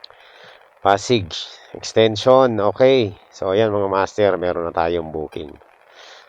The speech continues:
Naka-pass matching yan. Two hundred fifty-five. Show Boulevard, Joanne. Sige, puntahan na natin. On the way for pick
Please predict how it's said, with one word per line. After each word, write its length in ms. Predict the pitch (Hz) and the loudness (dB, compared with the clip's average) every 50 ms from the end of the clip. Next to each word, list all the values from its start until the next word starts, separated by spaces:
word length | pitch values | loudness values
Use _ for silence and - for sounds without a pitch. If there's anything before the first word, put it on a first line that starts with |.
| _ - _ _ - | _ -20 _ _ -12
Naka-pass 560 | - 85 - 90 - - 92 87 - - - 87 | -12 -10 -10 -10 -6 -6 -6 -6 -6 -8 -6 -4
matching 400 | 82 85 82 - - 92 85 80 | -4 -4 -4 -6 -8 -8 -8 -8
yan. 80 | 80 | -8
Two 160 | 78 101 95 | -6 -4 -2
hundred 320 | 92 95 95 90 87 - - | 0 0 -2 -2 -4 -8 -8
fifty-five. 560 | 95 95 - - 92 92 - 82 82 78 73 - - - - _ _ _ _ _ _ _ _ _ _ _ _ _ _ _ _ _ _ _ _ - - - - - - _ - | -8 -8 -8 -8 -10 -6 -6 -6 -6 -6 -10 -14 -20 -20 -20 _ _ _ _ _ _ _ _ _ _ _ _ _ _ _ _ _ _ _ _ -20 -20 -20 -20 -20 -20 _ -16
Show 240 | - - 87 85 76 | -10 -8 -8 -8 -6
Boulevard, 560 | 76 87 85 80 85 82 73 87 85 82 76 76 76 | -6 -6 -6 -6 -6 -6 -4 -4 -4 -4 -6 -6 -4
Joanne. 560 | 92 90 82 - - 85 82 80 73 73 67 - - - - - - - - - - - | -2 -2 -2 -2 -4 -4 -4 -6 -6 -10 -14 -18 -20 -20 -20 -20 -20 -20 -20 -20 -20 -20
Sige, 320 | - 85 80 113 113 98 | -8 0 4 4 4 4
puntahan 400 | - - 98 - 98 95 104 101 | 2 -4 -2 0 0 2 2 2
na 160 | 101 98 98 101 | 4 4 4 4
natin. 320 | 101 110 104 98 90 82 - - - - - - - - - - - - - - - - - - - - - - - - - - - - - - - - - - - - - - - - - _ - _ _ _ _ _ - 95 | 4 2 2 0 0 -4 -12 -16 -20 -20 -20 -20 -20 -20 -20 -20 -20 -20 -20 -20 -20 -20 -20 -20 -20 -20 -20 -20 -20 -20 -20 -20 -20 -20 -20 -20 -20 -20 -20 -20 -20 -20 -20 -20 -20 -20 -20 _ -20 _ _ _ _ _ -6 -6
On 240 | 92 87 85 85 | -4 -4 -6 -6
the 80 | 80 85 | -8 -8
way 400 | 82 78 78 82 82 78 73 69 67 - _ _ _ _ | -6 -6 -6 -6 -6 -6 -8 -10 -14 -20 _ _ _ _
for 400 | - 80 78 76 73 71 69 67 - - - _ - - _ - - - _ _ - | -8 -8 -6 -8 -8 -10 -12 -14 -18 -20 -20 _ -20 -20 _ -20 -20 -20 _ _ -12
pick 160 | - 85 - | -12 -12 -12